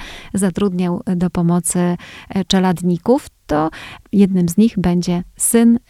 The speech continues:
Filipa Lippiego, Filippino Lippi. Być może i jego twórczość weźmiemy kiedyś na warsztat.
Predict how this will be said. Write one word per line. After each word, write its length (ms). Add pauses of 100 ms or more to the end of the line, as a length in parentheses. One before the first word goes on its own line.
Filipa 540
Lippiego, 580
Filippino 600
Lippi. 440 (920)
Być 240
może 280
i 140
jego 240
twórczość 480
weźmiemy 420
kiedyś 280
na 120
warsztat. 460